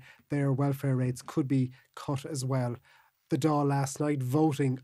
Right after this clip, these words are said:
on the plan to cut rates for new arrivals from some point next month. Uh, the vote going through, one hundred and eight to, in favour, fifteen against. That cuts the rate from two hundred and thirty-two euro a week to thirty-eight euro eighty.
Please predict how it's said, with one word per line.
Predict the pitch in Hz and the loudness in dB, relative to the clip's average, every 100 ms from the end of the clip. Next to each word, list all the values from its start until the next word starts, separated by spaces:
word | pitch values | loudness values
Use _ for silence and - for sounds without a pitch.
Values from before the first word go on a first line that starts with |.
| - | -4
on | 147 139 | -2 -2
the | |
plan | 135 139 135 131 | -2 -2 -2 -2
to | 131 | -6
cut | - 139 139 | -6 -4 -2
rates | 135 131 | -2 -2
for | - | -2
new | 143 156 151 | 2 4 4
arrivals | 135 131 127 131 131 - - | 4 2 -2 -4 -6 -14 -12
from | - 135 | -6 -2
some | - 147 | 0 -2
point | 135 135 123 | 0 -2 0
next | 135 135 - | -2 -4 -2
month. | 135 135 135 - - - 135 | 0 0 -4 -14 -20 -12 -4
Uh, | 131 | -2
the | 131 | -2
vote | 135 151 143 135 | 0 2 2 0
going | 139 135 | 0 0
through, | - 147 | 0 0
one | 135 131 | 2 2
hundred | 135 135 131 | 0 0 0
and | 135 | 0
eight | 135 131 - | 0 -2 -6
to, | - 131 131 131 | -4 -4 -4 -6
in | 156 | -8
favour, | - 143 131 127 | -2 -2 0 -2
fifteen | - 139 - 139 | -4 -4 -2 0
against. | 131 135 131 127 - - - - - | 0 0 -2 -4 -12 -20 -20 -20 -6
That | 143 139 | -6 -6
cuts | - 151 - | -4 -4 -4
the | 147 | -2
rate | 135 135 | 0 0
from | 135 135 | -2 -6
two | 127 151 | -4 -4
hundred | 135 | -4
and | 127 | -4
thirty-two | 135 135 131 165 | -4 -4 -4 0
euro | 156 147 143 | 2 2 4
a | 139 | 2
week | 139 131 | 2 0
to | 131 | -4
thirty-eight | 143 139 139 131 - | -6 -2 0 -2 -2
euro | 135 127 131 | -2 -2 -2
eighty. | 147 135 131 | -4 -4 -6